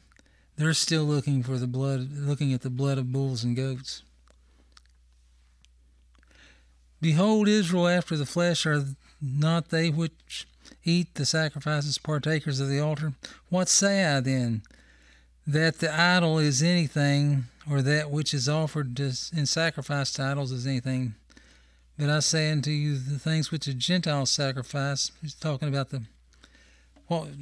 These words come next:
went on in the shambles. They sacrificed to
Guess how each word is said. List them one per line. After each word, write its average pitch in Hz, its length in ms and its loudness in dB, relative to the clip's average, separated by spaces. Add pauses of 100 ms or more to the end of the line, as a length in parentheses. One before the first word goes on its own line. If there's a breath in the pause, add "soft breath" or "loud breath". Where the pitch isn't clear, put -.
went 156 220 2
on 151 160 2
in 135 140 2
the 123 60 0
shambles. 139 800 -2 (2000 loud breath)
They 151 200 0
sacrificed 147 840 0
to 135 180 -2